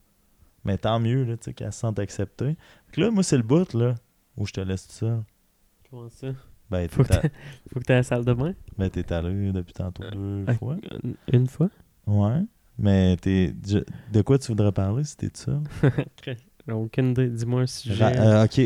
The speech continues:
Speaker 1: raconte, euh, la fois où je me suis moi-même humilié au Parc Lyon d'Amos.
Speaker 2: Ah non, c'est pas, pas
Speaker 1: Ben, c'est quand même drôle. Moi, je
Speaker 2: Ouais,
Speaker 1: quand
Speaker 2: je
Speaker 1: Ok, tu trouves pas le potentiel
Speaker 2: Ben,
Speaker 1: humoristique
Speaker 2: je
Speaker 1: de la chose ?
Speaker 2: <laughs> Ouais.
Speaker 1: Ben, juste pour vous dire, euh, j'ai chié dans mes bobettes.
Speaker 2: <laughs> Ouais,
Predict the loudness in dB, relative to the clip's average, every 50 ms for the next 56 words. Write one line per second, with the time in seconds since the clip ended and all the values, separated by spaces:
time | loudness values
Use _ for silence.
0 | 2 2 2 2 2 4 4 4 2 2 2 4 2 4 4 4 4 2 2 4
1 | 4 4 4 4 2 2 4 6 6 4 4 2 0 0 0 0 -2 -2 0 2
2 | 2 4 4 4 2 2 2 4 2 2 2 2 2 2 2 2 0 -4 -14 -20
3 | -20 -10 -2 0 0 2 4 4 4 4 2 -2 -2 0 2 2 2 2 0 0
4 | -2 -4 -4 -6 -10 -12 -14 -18 -18 -18 -18 _ _ _ -20 _ _ _ _ _
5 | _ -4 -2 0 0 0 -2 -6 -6 -4 -4 -4 -4 _ _ _ _ -6 -6 -6
6 | -6 _ _ _ _ _ _ _ 0 2 2 2 2 0 -2 -2 0 0 -2 -2
7 | -2 -4 -6 -6 -8 -12 _ _ _ _ _ _ -6 -4 -2 -2 2 2 2 2
8 | 0 -2 -6 -12 -16 _ -20 -20 -20 -20 -20 -20 _ _ _ -8 -2 0 0 0
9 | 0 -2 -2 0 0 0 0 0 0 2 2 2 2 0 -2 -2 -2 0 2 2
10 | 0 2 6 8 8 10 10 8 6 4 2 4 4 4 4 4 2 2 2 2
11 | 2 2 2 2 2 4 6 8 8 8 8 8 4 2 0 -10 -12 -8 -8 -6
12 | -6 -6 0 4 6 6 6 6 4 0 0 0 2 2 2 2 2 2 4 4
13 | 4 4 2 2 2 0 -4 -6 -6 -8 -4 -2 0 -2 -2 -2 -2 -2 0 0
14 | 0 0 0 0 -2 -2 -4 -4 -6 -6 -8 -6 4 4 6 8 10 8 8 8
15 | 8